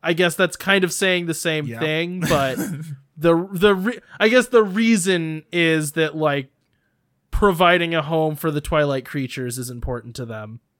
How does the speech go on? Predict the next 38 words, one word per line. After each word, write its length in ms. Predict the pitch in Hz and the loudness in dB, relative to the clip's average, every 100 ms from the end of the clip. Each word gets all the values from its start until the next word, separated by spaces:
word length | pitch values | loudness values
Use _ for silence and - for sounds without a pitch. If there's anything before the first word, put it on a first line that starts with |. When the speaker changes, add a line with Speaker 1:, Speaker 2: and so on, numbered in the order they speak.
| _ _ _ _ _ _ - - - | _ _ _ _ _ _ -20 -14 0
Speaker 1:
Maybe 160 | 349 339 | 4 6
that's 260 | 262 214 233 | 6 4 4
what 140 | 220 | 4
it 80 | 170 | 4
is, 220 | 170 170 | 2 2
is 100 | 175 | 0
that, 140 | 190 190 | 0 2
like, 240 | 185 151 | 2 2
being 320 | 180 170 156 | 2 2 2
a 60 | 151 | -2
refuge 680 | 143 143 - 143 135 127 | 0 -2 -4 -4 -4 -4
is 140 | 143 135 | -6 -6
an 80 | 135 | -8
important 600 | 135 147 139 131 123 120 _ _ _ - | -6 -6 -6 -8 -14 -16 _ _ _ -6
thing. 420 | 139 107 101 113 | -6 -6 -14 -14
You 120 | 160 165 | -4 0
know 80 | |
what 100 | 151 | 0
I 80 | 143 | -2
mean? 320 | 139 139 147 - _ - | -4 -6 -8 -14 _ -4
Speaker 2:
Yeah. 260 | 170 107 92 - | -2 -2 -6 -6
Speaker 1:
So 260 | - 214 226 | 2 4 4
even 240 | 220 214 | 2 2
if 100 | 202 | 4
that, 220 | 202 170 | 2 4
that 180 | 208 190 | 4 6
is 180 | 185 170 | 4 4
a 40 | |
human 400 | 165 226 220 190 | 0 2 2 0
that 140 | 175 156 | -2 -2
finds 260 | 170 165 | 0 0
their 100 | 156 156 | 0 0
way 180 | 160 | 0
down 220 | 156 156 151 | 2 0 -2
to 80 | 147 | -4
the 80 | 147 | 0
market, 680 | 160 165 160 147 131 - _ _ _ _ _ _ | 4 4 2 0 -2 -6 _ _ _ _ _ _
um, 560 | 170 165 156 147 135 | 4 6 6 4 0